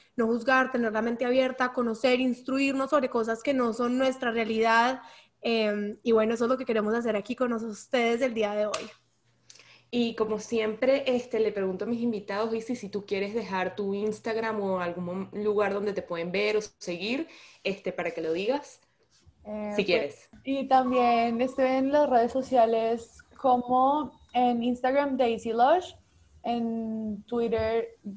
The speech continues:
Speaker 3: Izzy Lush raya abajo. Dale.
Speaker 1: Dame un
Speaker 2: ¡Qué
Speaker 1: segundo.
Speaker 2: buenísimo! Amé,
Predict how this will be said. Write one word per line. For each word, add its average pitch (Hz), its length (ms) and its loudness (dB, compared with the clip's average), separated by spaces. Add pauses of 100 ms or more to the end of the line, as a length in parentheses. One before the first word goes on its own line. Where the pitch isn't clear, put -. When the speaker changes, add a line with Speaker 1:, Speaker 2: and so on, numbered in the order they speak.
(100)
Speaker 3:
Izzy 226 260 -6
Lush 214 300 0 (560)
raya 208 260 0
abajo. 180 360 -2 (360)
Dale. 196 360 -6
Speaker 1:
Dame 214 180 -2
un 208 60 -4
Speaker 2:
¡Qué 247 100 0
Speaker 1:
segundo. 208 200 4 (140)
Speaker 2:
buenísimo! 311 600 4 (240)
Amé, 240 540 6